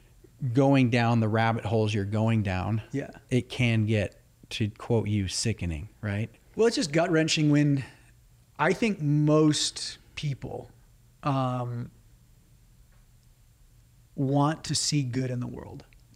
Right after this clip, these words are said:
Speaker 1: I, I
Speaker 2: And they
Speaker 1: believe
Speaker 2: want
Speaker 1: that.
Speaker 2: to be a part of that change.
Speaker 1: Right.
Speaker 2: They don't know where to look. And so this is the problem with technology. So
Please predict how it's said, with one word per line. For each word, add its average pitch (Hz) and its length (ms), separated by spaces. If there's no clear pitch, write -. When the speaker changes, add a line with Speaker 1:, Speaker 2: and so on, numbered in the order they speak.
Speaker 1:
I, 120 220
I - 60
Speaker 2:
And 165 180
they 151 60
Speaker 1:
believe 147 80
Speaker 2:
want 151 200
Speaker 1:
that. - 40
Speaker 2:
to 147 60
be 139 100
a 127 60
part 147 360
of 123 80
that 131 200
change. - 400
Speaker 1:
Right. 120 320
Speaker 2:
They 143 120
don't 175 140
know 160 100
where 151 180
to 123 60
look. - 500
And 139 440
so - 180
this 170 180
is 180 100
the 160 80
problem 165 260
with 143 100
technology. 143 460
So 131 260